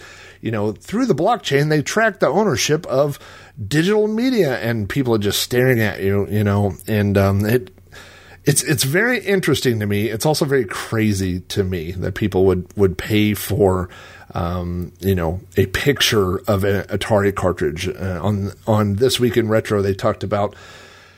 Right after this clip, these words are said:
some of the things Atari has been doing with N F Ts. Apparently, overnight, uh, Atari made about a hundred thousand dollars in selling N F Ts. They auctioned off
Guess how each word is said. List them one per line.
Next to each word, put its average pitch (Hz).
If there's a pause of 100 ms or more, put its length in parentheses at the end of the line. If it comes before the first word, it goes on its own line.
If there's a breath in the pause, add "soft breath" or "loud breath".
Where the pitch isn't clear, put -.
(240 loud breath)
some 147
of 131
the 117
things 123
Atari 120
has 113
been 113
doing 98
with 113
N 110
F 98
Ts. 95
Apparently, 101
overnight, 101
uh, 95
Atari 101
made 110
about 98
a 95
hundred 101
thousand 95
dollars 92
in 101
selling 98
N 107
F 95
Ts. 98
They 98
auctioned 101
off 101